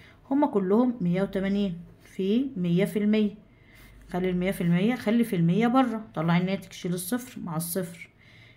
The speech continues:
تمام، نقسم تسعين، خلينا نقسم دي الأول كمان مرة. هنقسم على الاتنين هتديني خمسة، هقسم على الاتنين هتديني تسعة.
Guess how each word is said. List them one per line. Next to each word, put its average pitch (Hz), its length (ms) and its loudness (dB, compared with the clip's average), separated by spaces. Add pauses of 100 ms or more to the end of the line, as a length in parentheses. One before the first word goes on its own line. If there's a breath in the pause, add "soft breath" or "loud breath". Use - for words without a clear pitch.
(180 loud breath)
تمام، 180 380 -2 (480 soft breath)
نقسم 220 440 0 (200)
تسعين، 196 640 0 (280)
خلينا 196 680 0
نقسم 196 400 -2
دي 170 80 0
الأول 180 320 -2
كمان 180 260 -2
مرة. 165 280 0 (400 loud breath)
هنقسم 220 340 0
على 170 340 0
الاتنين 190 500 0
هتديني 180 460 -2
خمسة، 233 380 -2
هقسم 214 340 -2
على 180 220 -2
الاتنين 180 340 0
هتديني 180 480 0
تسعة. 214 400 -4